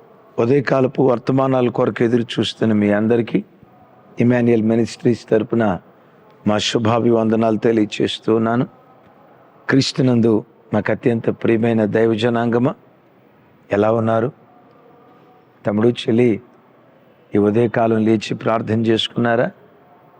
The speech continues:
కనీసం రెండు మూడు అధ్యాయాలైన దేవుని వాక్యాన్ని చదువుకున్నారా? తమ్ముడా, మిమ్మల్నే తలదించారు కదూ. సరే,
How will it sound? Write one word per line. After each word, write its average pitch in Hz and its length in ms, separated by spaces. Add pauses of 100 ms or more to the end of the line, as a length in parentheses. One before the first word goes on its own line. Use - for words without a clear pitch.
(920)
కనీసం 117 460
రెండు 113 200
మూడు 110 200
అధ్యాయాలైన 113 520
దేవుని 117 420
వాక్యాన్ని 113 500
చదువుకున్నారా? 120 720 (1200)
తమ్ముడా, 117 260
మిమ్మల్నే 117 480 (1120)
తలదించారు 110 600
కదూ. 117 280 (1600)
సరే, - 400